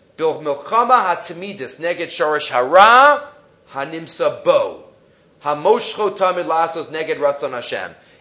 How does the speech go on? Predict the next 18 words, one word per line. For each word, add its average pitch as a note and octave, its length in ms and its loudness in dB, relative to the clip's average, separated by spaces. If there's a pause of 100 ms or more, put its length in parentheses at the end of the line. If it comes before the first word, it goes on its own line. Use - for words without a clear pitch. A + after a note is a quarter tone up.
It's G3 180 -2
our E3+ 140 6
constant A#3+ 640 0
fight A3 760 0 (600)
with E3+ 140 0
our D#3+ 100 2
Yetzer D#3+ 340 -2
Hara. A2 320 -2 (800)
The F#3 120 2
greatest A#3 680 2
fighter B3 520 2
that G#3+ 220 0
we G#3 60 -6
will F#3+ 260 2
ever A#3 320 6
have G#3 300 0
to G#3 80 -10
fight C#3 520 2